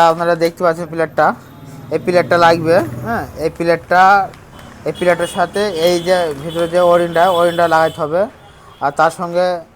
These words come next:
লাগবে কার্বোরেটর, এই যে কার্বোরেটর, এর ভিতরে আছে কার্বোরেটর, পাঁচশো সিসি বুলেটের কার্বোরেটর।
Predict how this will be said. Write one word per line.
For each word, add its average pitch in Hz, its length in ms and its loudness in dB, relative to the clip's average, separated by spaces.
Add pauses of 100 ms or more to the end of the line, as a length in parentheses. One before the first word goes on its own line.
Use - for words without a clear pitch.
(420)
লাগবে 165 240 2 (160)
কার্বোরেটর, 160 440 2 (1800)
এই 151 100 -4
যে 170 60 0 (100)
কার্বোরেটর, 160 400 2 (240)
এর 156 120 -4
ভিতরে 165 260 -4
আছে 156 200 -6
কার্বোরেটর, 147 420 0 (840)
পাঁচশো 160 300 0
সিসি 180 200 -6 (100)
বুলেটের 170 300 0 (100)
কার্বোরেটর। 147 380 2